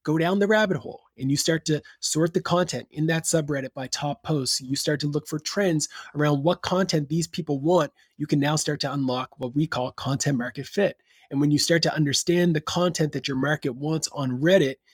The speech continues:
you can now use that as an arbitrage opportunity to give these people in this community that content time and time again. You can do the same thing on Twitter.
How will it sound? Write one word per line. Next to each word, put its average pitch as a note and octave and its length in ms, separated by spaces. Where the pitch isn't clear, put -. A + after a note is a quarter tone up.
you D#3+ 160
can F#3 160
now D3+ 180
use D3 400
that C3+ 220
as C3+ 140
an C#3 80
arbitrage D3 580
opportunity B2+ 560
to B2 100
give C#3+ 260
these D#3+ 240
people C#3 380
in C3 80
this C3 140
community C3 540
that C#3+ 220
content D#3 480
time D3 440
and C#3 120
time C3 280
again. A2+ 280
You B2+ 60
can C#3 100
do C#3+ 80
the C3+ 80
same C#3+ 240
thing D3 180
on C#3+ 140
Twitter. - 360